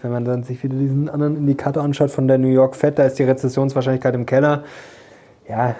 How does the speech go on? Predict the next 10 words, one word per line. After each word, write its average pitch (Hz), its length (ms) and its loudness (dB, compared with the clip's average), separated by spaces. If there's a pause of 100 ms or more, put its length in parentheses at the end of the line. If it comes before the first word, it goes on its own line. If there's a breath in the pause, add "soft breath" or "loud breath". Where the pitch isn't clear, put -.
es 120 200 -4
ist 151 180 -6
momentan, 135 640 2 (560 loud breath)
ja, 117 340 -10
also 127 300 -2 (1300 loud breath)
sehr 117 200 2
schwierig. 101 540 -2 (420 loud breath)
Ähm, 113 580 -2 (600 loud breath)
deswegen, 113 360 -2
also 107 260 -4